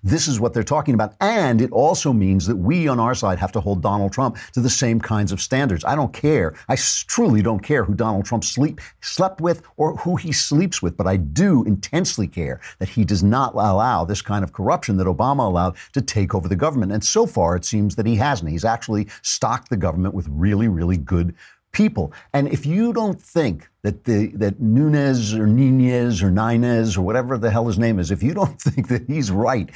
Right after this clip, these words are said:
that they are moving, trying everything they can to win the power to impeach President Trump, you are not paying attention. I mean, this thing that the, the Democrats, the left, and the de-, the Democrats and the far left are virtually indistinguishable at this point,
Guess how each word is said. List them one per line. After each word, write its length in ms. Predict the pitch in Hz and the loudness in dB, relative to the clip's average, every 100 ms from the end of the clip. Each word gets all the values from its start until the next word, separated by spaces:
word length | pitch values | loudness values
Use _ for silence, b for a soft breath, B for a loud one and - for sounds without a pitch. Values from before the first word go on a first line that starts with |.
| B B | B B
that 160 | 78 | -4
they 160 | 120 135 | 0 0
are 120 | 127 | 2
moving, 600 | 110 101 139 135 135 127 - | 4 4 4 2 0 -2 -8
trying 440 | - 123 131 107 - | -4 -2 0 -2 0
everything 360 | 156 175 165 | 0 0 -4
they 140 | 143 123 | -2 -4
can 680 | - - 135 113 95 87 85 B B | -6 -6 -2 0 0 -2 -6 B B
to 260 | - 104 101 | 0 2 4
win 380 | 92 98 135 139 | 2 2 2 0
the 80 | |
power 420 | 127 123 120 120 98 | 0 0 2 2 0
to 160 | 107 | 0
impeach 560 | 90 85 - 147 143 - | 0 -2 -4 -6 -6 -6
President 460 | 123 113 95 101 | 0 0 0 -2
Trump, 340 | 98 117 95 B B | -2 -2 -2 B B
you 320 | - 127 151 147 | 0 4 4 2
are 140 | 104 | 2
not 440 | 90 95 117 107 | 4 4 2 0
paying 280 | - 107 98 | -2 0 2
attention. 420 | 92 104 95 - | 0 0 -2 -2
I 80 | 62 | -2
mean, 160 | 95 101 | 0 2
this 200 | 143 - | 0 0
thing 280 | 135 123 120 B | 0 0 -2 B
that 140 | 98 101 | -6 0
the, 180 | 85 69 - | -2 -2 -8
the 180 | 110 98 | -2 0
Democrats, 680 | 73 113 131 - 101 82 - | 2 0 0 0 -2 -2 -4
the 100 | 92 | -4
left, 480 | 78 113 131 - 87 | 0 2 0 -2 -4
and 140 | 82 | -2
the 80 | 85 | 0
de-, 260 | 80 143 131 | -2 -6 -8
the 200 | 151 110 | -2 0
Democrats 420 | 190 190 143 120 | 0 0 -2 0
and 60 | 101 | -2
the 60 | |
far 260 | 87 113 101 | 0 0 2
left 280 | 101 90 90 | 0 -2 -4
are 60 | |
virtually 520 | 78 87 156 - 107 | -6 -2 -4 -2 -2
indistinguishable 800 | 98 92 92 147 160 131 78 73 | 0 -2 -2 -2 -2 -4 -4 -6
at 80 | 76 | -6
this 140 | 80 | -8
point, 260 | - 85 80 | -6 -6 -8